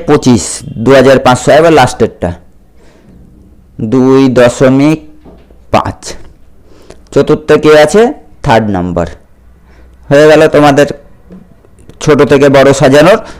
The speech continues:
অঙ্ক যে তিনটে আছে সেটা হয়ে গেল। এবার সেম নিয়মে তোমরা হচ্ছে কি সিক্স মানে ছয়ের বড় থেকে ছোট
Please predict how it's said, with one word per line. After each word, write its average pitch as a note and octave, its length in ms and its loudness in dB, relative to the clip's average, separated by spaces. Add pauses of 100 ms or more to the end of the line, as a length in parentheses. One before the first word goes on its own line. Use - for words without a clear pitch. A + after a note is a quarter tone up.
(200)
অঙ্ক C3+ 140 0 (120)
যে C#3 160 2
তিনটে C#3 320 0
আছে C#3+ 200 0
সেটা C#3+ 240 0
হয়ে C3+ 200 4
গেল। C3 100 2 (500)
এবার - 160 2 (120)
সেম A3+ 220 4 (140)
নিয়মে G#3+ 360 4 (680)
তোমরা E3+ 340 4
হচ্ছে F#3 260 -2 (100)
কি G#3 120 2 (380)
সিক্স E3 340 0 (100)
মানে D#3 140 4 (100)
ছয়ের F3 400 2 (420)
বড় D3+ 160 4 (160)
থেকে E3+ 180 0 (120)
ছোট D3 160 0